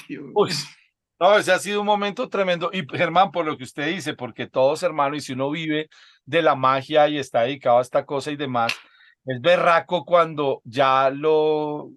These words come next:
Speaker 2: convocan a uno a algún tipo de congreso, de evento, alguna cosa,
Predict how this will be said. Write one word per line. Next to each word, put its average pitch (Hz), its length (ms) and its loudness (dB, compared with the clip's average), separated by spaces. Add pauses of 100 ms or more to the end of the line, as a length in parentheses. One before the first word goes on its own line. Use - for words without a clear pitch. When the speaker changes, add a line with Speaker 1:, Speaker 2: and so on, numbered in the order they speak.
(160)
Speaker 2:
convocan 165 640 4
a 143 100 2
uno 175 360 0
a 143 40 6
algún 135 240 -6
tipo 156 300 -4
de 160 140 -4
congreso, 135 640 -6
de 160 80 -2
evento, 131 360 -2
alguna 131 360 -4
cosa, 143 460 -4